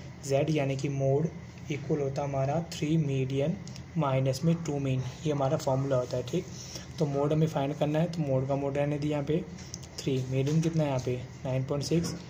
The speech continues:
रखा मैंने, two main, main कितना हमारा टेन पॉइंट फ़ाइव। अब नाइन पॉइंट सिक्स को multiply करेंगे थ्री के साथ, इन दोनों को multiply करेंगे तो ये आ जाएगा ट्वेंटी एट पॉइंट एट, इन दोनों को multiply करेंगे तो आ जाएगा ट्वेंटी वन।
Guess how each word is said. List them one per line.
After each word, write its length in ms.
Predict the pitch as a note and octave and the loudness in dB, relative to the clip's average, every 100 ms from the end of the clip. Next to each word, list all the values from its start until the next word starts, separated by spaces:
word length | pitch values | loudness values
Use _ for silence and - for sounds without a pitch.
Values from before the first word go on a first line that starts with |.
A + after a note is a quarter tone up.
| - - C3+ | -14 -6 -2
रखा 180 | C3+ C#3+ | 0 0
मैंने, 240 | C#3+ D#3 | 2 0
two 460 | - - - D3+ D3 | 0 -2 0 2 2
main, 280 | C3+ B2+ C3 | 2 0 0
main 220 | C3+ C#3 | 0 0
कितना 240 | - D3+ D#3 | 0 2 2
हमारा 300 | C#3 B2 B2 - | 2 0 -2 -2
टेन 200 | C3 C3+ | -2 0
पॉइंट 220 | C#3+ D#3 | 0 0
फ़ाइव। 300 | - B2 A#2+ - - - - - - | 0 0 0 -4 -12 -16 -16 -16 -2
अब 120 | C3+ C3+ - - | -2 -2 -6 -4
नाइन 220 | C#3 C3+ C3+ | 0 2 0
पॉइंट 160 | D3 | -2
सिक्स 160 | D#3 C3 | -2 -4
को 80 | D#3+ | -2
multiply 500 | D3 C3+ D3 D#3 C#3+ | -2 -4 -4 0 0
करेंगे 320 | C#3+ C#3+ D#3 | 0 -2 -2
थ्री 200 | - C3+ | -2 0
के 100 | C3+ C3+ | 2 2
साथ, 240 | D3+ E3+ - - - - - - - - - - E3+ | 2 0 -2 -12 -12 -14 -14 -14 -16 -16 -18 -4 2
इन 140 | D#3 | 4
दोनों 200 | D#3 D#3+ | 6 4
को 100 | D#3+ | 2
multiply 540 | D#3 D3+ D#3 D#3 D3+ | 0 -2 -4 0 0
करेंगे 360 | D3+ D3+ C#3+ D#3 | 0 0 0 0
तो 100 | E3 | 4
ये 80 | D#3+ | 4
आ 100 | C#3+ | 4
जाएगा 260 | C#3+ C#3+ D#3+ | 0 2 2
ट्वेंटी 380 | D#3 D3 E3 D#3 D3+ | 2 0 0 0 0
एट 120 | D#3 - | -4 -2
पॉइंट 300 | C#3+ D3 D#3+ | 0 2 0
एट, 280 | D#3 C#3+ E3+ - - - - | 0 -2 -4 -6 -14 -16 -2
इन 120 | E3 D#3 | 2 4
दोनों 180 | D#3 D#3 | 2 2
को 60 | |
multiply 500 | D#3+ D3+ D#3 D#3+ D3+ | 2 0 0 2 2
करेंगे 240 | D3+ D#3 D#3+ | 2 2 4
तो 80 | D3+ | 2
आ 60 | |
जाएगा 260 | C#3+ D3 E3 | 2 0 0
ट्वेंटी 360 | D#3+ C#3 C3+ C#3+ | 0 -2 -4 -2
वन। 240 | C3+ C3+ | 0 0